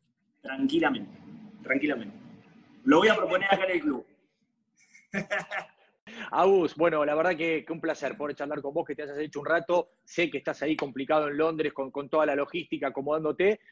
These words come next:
Speaker 2: pero bueno, simplemente desde acá, desearte lo mejor para, para esta nueva etapa allí en Inglaterra y que ojalá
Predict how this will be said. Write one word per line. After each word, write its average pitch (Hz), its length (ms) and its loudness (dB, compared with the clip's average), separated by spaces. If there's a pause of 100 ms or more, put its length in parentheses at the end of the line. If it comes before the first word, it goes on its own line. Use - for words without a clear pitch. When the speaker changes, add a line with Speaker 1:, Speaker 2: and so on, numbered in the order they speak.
(120)
Speaker 2:
pero 147 140 -2
bueno, 151 280 2
simplemente 165 560 -2
desde 139 160 2
acá, 170 360 2 (260)
desearte 147 400 -2
lo 143 100 -2
mejor 143 280 0
para, 123 400 -2
para 139 160 -6
esta - 200 -6
nueva 151 220 -2
etapa 147 300 -2
allí 143 240 -2
en 143 100 -2
Inglaterra 175 580 -2
y 143 80 -4
que 135 120 -8
ojalá 147 560 -2